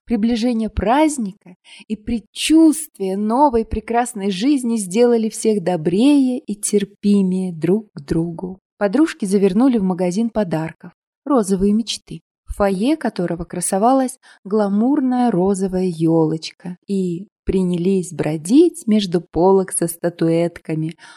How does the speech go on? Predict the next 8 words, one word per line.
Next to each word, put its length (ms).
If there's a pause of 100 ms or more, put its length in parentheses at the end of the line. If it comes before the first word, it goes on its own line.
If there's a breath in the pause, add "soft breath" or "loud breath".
(120 loud breath)
вазочками 920
и 40
прочими 640
безделушками. 1300 (400)
«Послушать 580
тебя, 360
Настёна, 880
так 420